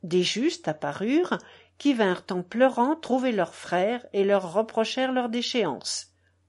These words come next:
On riait d'eux, ou on les lapidait.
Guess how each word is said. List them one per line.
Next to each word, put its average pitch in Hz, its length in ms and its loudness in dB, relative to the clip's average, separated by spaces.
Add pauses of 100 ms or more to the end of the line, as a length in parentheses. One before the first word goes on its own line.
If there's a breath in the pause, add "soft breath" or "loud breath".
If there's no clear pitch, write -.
(360)
On 302 100 8
riait 262 360 4
d'eux, 175 340 4 (260)
ou 262 160 2
on 240 80 8
les 226 180 4
lapidait. 240 680 0